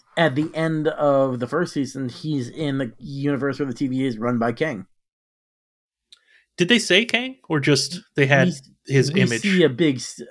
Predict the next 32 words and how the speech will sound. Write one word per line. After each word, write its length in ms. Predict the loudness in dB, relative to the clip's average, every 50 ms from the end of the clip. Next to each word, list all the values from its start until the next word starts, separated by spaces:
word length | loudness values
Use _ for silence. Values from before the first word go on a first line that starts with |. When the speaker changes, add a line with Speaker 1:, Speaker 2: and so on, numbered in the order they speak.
| -8
Speaker 1:
yeah, 160 | -4 -4 -2
we 160 | -2 -2 -4 -4
see 160 | -2 -2 -2
a 60 | 0
big 160 | -2 -4 -6
statue 400 | -6 -4 -4 -4 -2 -2 -2 -4
of 80 | -4 -4
Kang. 300 | -6 -8 -8 -10 -12 -16 _ _ _ _ _ _ _ _ _ _ -20 -20 -20 _ _ _ _ _ _ _ _ _ _ _ _ _ _ _
So 140 | -8 -6 -4
I 20 | -2 -2
Speaker 2:
Okay. 140 | 0 -2
Speaker 1:
assume 280 | -2 -2 -2 -2 2 4
Speaker 2:
I 60 | 4
mean, 140 | 6 6 6
Speaker 1:
he's 80 | 4 4
Speaker 2:
I 60 | 2
Speaker 1:
the 60 | 2
Speaker 2:
still 160 | 4 4 4 4
Speaker 1:
leader. 100 | 6 4
Speaker 2:
think 300 | 4 4 4 2 0 0
that 320 | 2 2 2 2 0 -4 -10 -20 _ _ _ _ _ _ _ -18
<laughs> 680 | -8 -4 -4 -4 -4 -6 -12 -20 -20 -20 -20 -8 -4
I, 160 | -2 -2 -2 -2 -6 -10 -10 -12 -8 -2 2
I 40 | 4
mean, 200 | 4 4 4 0 -2 0
it 160 | 0 0 2
does 240 | 2 2 2 2 2
make 140 | 0 0 2
sense, 340 | 2 2 2 2 0 -2 -4
but 340 | -2 0 0 0 0 -4 -8 _ _ _ _ _ _ _ _ _ _ _ _ -6
I 60 | -2
mean, 340 | -2 0 0 0 -2 -6 -8